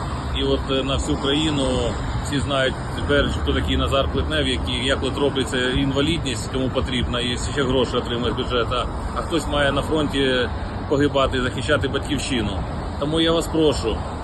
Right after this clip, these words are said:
наша, наша група депутатів, ми готові проголосувати за відставку Плетнєва і Терещенка і приз-, і за, за будь-яку кандидатуру, яка замінить цих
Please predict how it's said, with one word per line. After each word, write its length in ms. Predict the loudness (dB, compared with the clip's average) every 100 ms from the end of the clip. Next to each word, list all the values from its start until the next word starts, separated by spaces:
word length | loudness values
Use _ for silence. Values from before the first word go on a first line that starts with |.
| -8 -6 -6 -6 -6 -2
наша, 580 | 0 0 4 4 2 0 -4 -6 -4 -4 0
наша 240 | 0 2 2
група 280 | 2 2 2
депутатів, 600 | 0 0 2 2 2 -2 0
ми 120 | 2
готові 500 | 2 2 4 4 2
проголосувати 920 | 2 4 4 4 2 4 4 2 -2 -2 -6 -8 -8 -8 -8 -8 -8 -8 -8
за 200 | 0 2
відставку 760 | 2 0 2 4 4 2 0 0 0
Плетнєва 500 | 0 2 4 4 2
і 100 | 2
Терещенка 800 | 2 2 2 0 -2 0 0 -2 -6 -6 -4
і 40 | -2
приз-, 440 | 0 -2 -2 -4
і 40 | 0
за, 260 | 2 4
за 100 | 2
будь-яку 380 | 4 4 4 2
кандидатуру, 760 | 2 2 2 2 4 4 4 2 -4 -8 -6 -4
яка 280 | 0 2 4
замінить 500 | 4 2 2 0 0
цих 420 | 0 0 -2